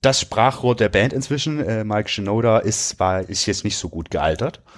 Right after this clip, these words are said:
Aber war halt so. Damals war's cool. Dazu muss man auch, äh, sagen, äh, den Herrn Joe Hahn hatten wir schon mal angesprochen, der D J.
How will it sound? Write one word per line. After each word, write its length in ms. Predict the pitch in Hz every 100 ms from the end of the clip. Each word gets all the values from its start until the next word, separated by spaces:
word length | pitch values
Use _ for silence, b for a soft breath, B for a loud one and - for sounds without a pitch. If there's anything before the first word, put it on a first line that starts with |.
| b b b b _ _ _ _
Aber 240 | - 131
war 160 | 123 120
halt 180 | 107 90
so. 220 | 85 73 _
Damals 300 | 104 123 117
war's 180 | 101 - -
cool. 220 | 90 76 _ _ _ b b b b b _ -
Dazu 320 | 107 110 127
muss 140 | 131
man 180 | 135 127
auch, 460 | - 131 214 - -
äh, 80 | 113
sagen, 460 | 107 101 120 170 190
äh, 280 | 117 120 - -
den 180 | 107
Herrn 180 | 104 110
Joe 420 | 101 101 95 87
Hahn 260 | 107 98 151
hatten 160 | 170 175
wir 60 |
schon 160 | 170 165
mal 100 | 123
angesprochen, 600 | 143 170 - 170 156 135
der 520 | 110 107 107 104 - _ _ -
D 60 | 139
J. 300 | 165 180